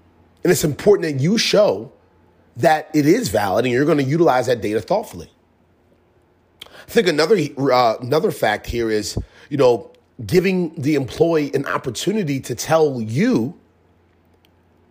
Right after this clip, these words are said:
what they need. Going back to my core eighteen. Why, when we're setting up probationary periods, why are we not going to our employees and saying, "Look,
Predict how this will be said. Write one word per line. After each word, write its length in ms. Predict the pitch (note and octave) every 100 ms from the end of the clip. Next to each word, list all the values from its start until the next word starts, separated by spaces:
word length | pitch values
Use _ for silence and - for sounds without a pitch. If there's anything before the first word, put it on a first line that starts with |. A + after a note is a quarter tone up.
| _
what 260 | C#3+ - C3+
they 180 | G#3+
need. 440 | D#4+ A#2+ F2+ - - - _ _ _ _ _ _ _ _
Going 240 | - F3 F3
back 180 | G#3 -
to 120 | F#3
my 140 | G3
core 240 | - G#3 G3+
eighteen. 540 | E3+ - B3 D#4+ - _ _ _ _ _ _ _ _ _ _ _ _ _ _ _ _ _ _
Why, 320 | A#2+ D#3+ G#3+
when 160 | G#3 F#3+
we're 120 | F3+
setting 360 | - G#3 G3 F3+
up 80 | -
probationary 640 | D#3+ C#3+ C#3 C#3 B2+ B2
periods, 340 | A2+ A#2+ B2
why 280 | A2+ A2 D3
are 160 | F#3+ F#3
we 100 | E3
not 240 | D#3+ D3+
going 260 | B2 D#3 D3+
to 140 | D3+
our 140 | D3+ C3+
employees 480 | A#2+ - D#3+ D3 A#2
and 100 | A2
saying, 240 | B2 A2+
"Look, 340 | D3 C3 -